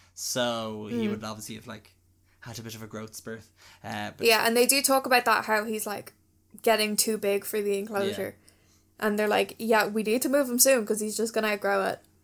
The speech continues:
Speaker 2: But yeah, becau-, so, so from Godzilla two, they've realized that, like, there are all of these monsters, and they call them Titans, and they're living, like, under the ground all around the globe and stuff. So they realized that, you know,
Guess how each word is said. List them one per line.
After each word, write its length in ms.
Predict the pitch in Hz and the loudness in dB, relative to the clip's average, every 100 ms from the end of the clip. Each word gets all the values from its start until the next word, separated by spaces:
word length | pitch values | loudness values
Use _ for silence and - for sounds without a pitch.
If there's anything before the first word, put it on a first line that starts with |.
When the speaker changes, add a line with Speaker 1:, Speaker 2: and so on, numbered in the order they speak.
| _ - - _ | _ -20 -20 _
Speaker 2:
But 280 | - 214 - | 2 2 4
yeah, 240 | 233 220 208 | 4 4 4
becau-, 360 | 214 - - | -4 -6 2
so, 260 | - 240 - _ _ | 4 4 2 _ _
so 180 | - 247 | 0 2
from 340 | - 254 277 | 4 4 4
Godzilla 420 | 294 277 277 262 247 | 4 6 6 4 4
two, 240 | 311 320 | 2 2
they've 180 | 294 262 | 2 4
realized 640 | 262 247 233 226 226 - | 4 2 2 2 0 -2
that, 360 | 226 208 196 - _ _ _ _ _ _ _ | -2 -2 -2 -6 _ _ _ _ _ _ _
like, 260 | 226 220 220 | 0 0 4
there 180 | 233 | 6
are 200 | 226 226 | 6 4
all 260 | 170 220 220 | 2 2 2
of 120 | 214 | 2
these 200 | 220 214 | 0 -2
monsters, 440 | 202 196 - 190 196 | -2 -2 -2 -4 -8
and 80 | |
they 40 | 196 | -4
call 180 | 220 220 | 0 0
them 120 | 214 | 2
Titans, 600 | - 214 - 202 208 - - - _ _ _ - | 2 0 -2 -6 -4 -6 -8 -20 _ _ _ 0
and 120 | 220 | 4
they're 80 | 226 | 6
living, 360 | 226 226 214 | 4 2 -2
like, 240 | 214 202 - | -4 -4 -2
under 240 | 247 226 | 0 2
the 120 | 226 214 | 2 0
ground 400 | 220 214 220 220 | -2 -4 -4 0
all 240 | 214 226 | 2 4
around 200 | 214 214 | 4 0
the 40 | |
globe 340 | 226 226 220 220 | 0 2 2 2
and 100 | 220 | 4
stuff. 300 | - 208 - | 4 4 2
So 160 | - | 4
they 160 | 226 220 | 4 0
realized 720 | 214 220 220 226 240 254 - | 0 0 0 0 6 6 6
that, 320 | 208 190 - - _ _ _ - _ - | 2 0 -2 -14 _ _ _ -20 _ -4
you 60 | 208 | 2
know, 200 | 202 | 2